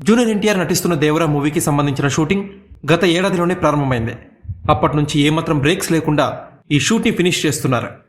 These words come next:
ఇలా ఇప్పటికీ ఎనభై ఐదు శాతం కంటే ఎక్కువగానే టాకీ పార్ట్ని పూర్తి చేసేశారు. అదే సమయంలో ఈ సినిమా నాన్ థియేట్రికల్ బిజినెస్ కూడా స్టార్ట్ చేశారు. దేవరా మూవీ విడుదలకి సమయం దగ్గర పడుతున్న నేపథ్యంలో చిత్ర యూనిట్ ఇటీవలే మ్యూజిక్ రైట్స్ని టీ సిరీస్ సంస్థకి భారీ మొత్తానికి అమ్మింది.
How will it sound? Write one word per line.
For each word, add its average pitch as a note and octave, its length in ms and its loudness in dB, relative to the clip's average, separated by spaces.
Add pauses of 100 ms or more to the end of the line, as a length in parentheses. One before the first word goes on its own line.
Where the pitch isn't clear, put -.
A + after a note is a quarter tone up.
(120)
ఇలా D3 160 4
ఇప్పటికీ C#3 440 0
ఎనభై D3 260 2
ఐదు D3 100 0
శాతం E3 300 0
కంటే F3 280 0
ఎక్కువగానే D3 500 0 (500)
టాకీ F3+ 260 2
పార్ట్ని F3 340 0
పూర్తి F#3 380 0
చేసేశారు. B2+ 420 -4 (280)
అదే F#3 200 4
సమయంలో D3+ 480 0 (400)
ఈ G#3 120 6
సినిమా G3 280 0
నాన్ F3 220 2
థియేట్రికల్ F3 420 0
బిజినెస్ D3+ 320 0
కూడా E3+ 140 2
స్టార్ట్ D#3+ 320 0
చేశారు. A#2+ 300 -4 (260)
దేవరా A3 380 2
మూవీ G3+ 260 0
విడుదలకి D3+ 500 0 (100)
సమయం D#3+ 260 2
దగ్గర D3+ 200 2
పడుతున్న D#3+ 320 0
నేపథ్యంలో C#3+ 540 0 (580)
చిత్ర G3 220 2
యూనిట్ F#3+ 500 0
ఇటీవలే D3+ 400 2 (520)
మ్యూజిక్ F3+ 360 2
రైట్స్ని E3+ 320 0
టీ G3+ 220 0
సిరీస్ G#3 260 -2
సంస్థకి G#3 360 0
భారీ D3+ 260 0
మొత్తానికి E3 380 0
అమ్మింది. B2+ 320 -2